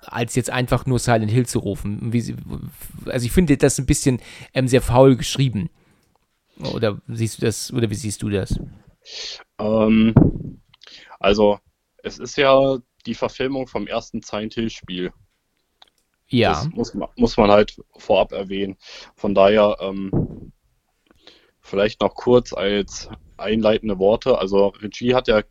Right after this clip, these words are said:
Speaker 2: Christoph Gans geführt.
Speaker 1: Genau, der Franzose, ne?
Speaker 2: Ja. Und, ähm, er selber ist wahnsinniger Silent Hill-Fan. Also er hat
Speaker 1: Das
Speaker 2: die
Speaker 1: sieht man
Speaker 2: ganzen
Speaker 1: auch.
Speaker 2: Spiele gespielt. Und, ähm, er hat halt dort probiert,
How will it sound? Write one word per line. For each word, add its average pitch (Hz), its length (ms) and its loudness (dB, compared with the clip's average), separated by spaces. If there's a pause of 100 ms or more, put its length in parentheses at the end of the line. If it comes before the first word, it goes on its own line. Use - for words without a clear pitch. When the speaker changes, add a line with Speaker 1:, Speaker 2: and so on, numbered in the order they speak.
(140)
Speaker 2:
Christoph - 520 -4
Gans 127 320 -6
geführt. 208 500 -6 (260)
Speaker 1:
Genau, 143 400 -2 (240)
der - 140 -6
Franzose, 120 420 -6
ne? 113 220 -8 (540)
Speaker 2:
Ja. - 360 4 (640)
Und, 110 380 0
ähm, 104 400 -6
er 110 200 2
selber 123 500 0
ist - 380 -12 (200)
wahnsinniger 110 840 -4
Silent 101 380 -6
Hill-Fan. 92 560 -6 (140)
Also 101 200 -4
er 98 120 -2
hat 110 60 2
Speaker 1:
Das 139 60 6
Speaker 2:
die 107 60 2
Speaker 1:
sieht 107 140 2
man 120 120 2
Speaker 2:
ganzen - 20 0
Speaker 1:
auch. 98 240 -2
Speaker 2:
Spiele 135 200 -2
gespielt. - 540 0 (1200)
Und, 104 400 4
ähm, 95 280 0 (420)
er 98 160 4
hat 113 140 0
halt 123 260 4
dort 113 320 2
probiert, 110 680 -2